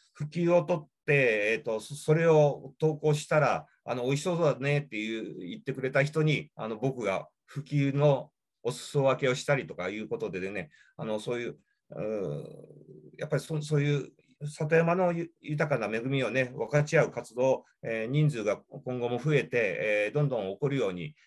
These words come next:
えー、していきたいなっていうふうに思ってます。で、えー、その先にはこう、未来里山、えー、基金っていうものを作って、えー、その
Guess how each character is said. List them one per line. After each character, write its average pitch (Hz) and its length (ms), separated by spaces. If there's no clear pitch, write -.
え 92 420
ー、 - 20
し - 160
て 110 100
い 90 100
き - 60
た 117 140
い 110 60
な 123 120
っ - 140
て - 80
い 101 80
う 104 40
ふ 104 80
う 98 60
に 90 260
思 95 200
っ - 60
て 85 100
ま 90 100
す。 - 220
で、 135 520
え - 20
ー、 120 40
そ 147 120
の 151 80
先 175 200
に 175 80
は 127 80
こ 95 600
う、 - 60
未 123 160
来 139 180
里 151 260
山、 147 520
え - 480
ー、 - 20
基 151 160
金 156 240
っ - 20
て 117 100
い 113 60
う 110 40
も 110 120
の 104 100
を 76 120
作 - 220
っ - 20
て、 117 220
え 95 720
ー、 - 20
そ - 160
の - 240